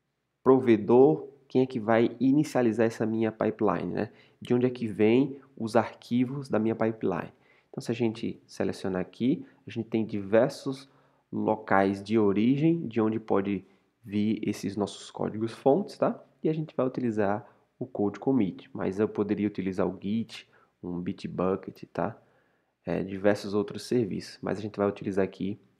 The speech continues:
o Code Commit. E a gente vai cli-, ele vai carregar aqui, ele vai perguntar qual repositório a gente vai utilizar. Como a gente só tem um, a gente vai selecionar ele aqui, Front Produto. Ele vai perguntar qual a branch que a gente quer usar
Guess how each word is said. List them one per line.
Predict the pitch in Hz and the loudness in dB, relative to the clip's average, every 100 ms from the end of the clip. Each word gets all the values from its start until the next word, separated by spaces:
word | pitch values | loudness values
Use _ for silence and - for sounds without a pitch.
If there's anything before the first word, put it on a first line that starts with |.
| _ | _
o | - | -14
Code | - - 92 98 107 - | -10 -6 -4 -6 -10 -14
Commit. | - 107 87 - - - _ _ _ _ _ _ _ _ _ _ _ _ _ _ _ _ _ _ _ _ _ _ _ _ _ _ _ _ _ | -6 -4 -4 -8 -16 -20 _ _ _ _ _ _ _ _ _ _ _ _ _ _ _ _ _ _ _ _ _ _ _ _ _ _ _ _ _
E | 165 | -4
a | |
gente | 131 127 | -4 -4
vai | 120 | -4
cli-, | 117 120 - - | -4 -6 -12 -6
ele | 101 | -6
vai | 90 92 92 | 2 4 2
carregar | - 104 92 101 | -2 -4 -2 -2
aqui, | 98 127 | -2 0
ele | 139 | 2
vai | 135 | 2
perguntar | 117 113 | 0 -2
qual | 101 - | 0 2
repositório | 147 156 127 127 - 101 | 2 4 4 2 2 0
a | 101 | 0
gente | 95 | -4
vai | - | -4
utilizar. | 101 - 131 127 139 160 - _ _ _ _ | -4 -2 0 4 4 2 -8 _ _ _ _
Como | - 123 | 0 2
a | |
gente | 113 110 | 2 0
só | - | -2
tem | - 135 147 | 2 4 4
um, | 156 269 - _ _ | 4 0 -6 _ _
a | |
gente | 139 143 | -6 -2
vai | |
selecionar | 127 127 127 - 120 | -2 0 -2 0 2
ele | 120 | 2
aqui, | 117 110 101 113 _ _ | 0 -2 -4 -6 _ _
Front | - - 101 101 101 117 - _ _ _ | -20 -4 -2 -2 -6 -12 -12 _ _ _
Produto. | - 120 101 85 - - _ _ | -2 0 0 -4 -6 -20 _ _
Ele | - | -6
vai | 117 | -4
perguntar | - 113 110 90 | -2 -2 0 0
qual | - 117 | 2 4
a | 113 | 4
branch | 92 101 127 - | 4 2 2 -2
que | - | -6
a | |
gente | 104 98 | -4 -6
quer | - 101 | -4 -2
usar | 92 87 85 151 - | -2 0 0 0 -4